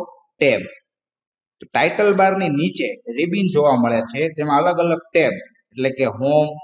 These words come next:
insert, page layout વગેરેનો સમાવેશ થાય છે. આ દરેક ટેબમાં જુદા જુદા command દર્શાવવામાં આવે છે અને આ કમાન્ડને હમણાં જ મેં કીધું, શું કહી શકો છો? તો કે formatting toolbar તરીકે ઓળખવામાં આવે છે.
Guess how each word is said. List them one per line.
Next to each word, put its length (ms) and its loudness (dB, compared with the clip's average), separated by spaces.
insert, 520 0
page 180 4
layout 300 2
વગેરેનો 460 0
સમાવેશ 560 -4
થાય 200 0
છે. 160 -12
આ 80 -4
દરેક 380 2
ટેબમાં 340 0
જુદા 280 0
જુદા 260 -2
command 400 -4
દર્શાવવામાં 580 -4
આવે 160 -4
છે 160 -8
અને 280 -10
આ 40 -8
કમાન્ડને 420 -4
હમણાં 280 -4
જ 120 -12
મેં 100 -6
કીધું, 240 -10
શું 160 -14
કહી 140 -2
શકો 260 -6
છો? 140 -6
તો 80 -14
કે 120 -10
formatting 520 -4
toolbar 400 2
તરીકે 320 -8
ઓળખવામાં 480 -4
આવે 120 -4
છે. 120 -12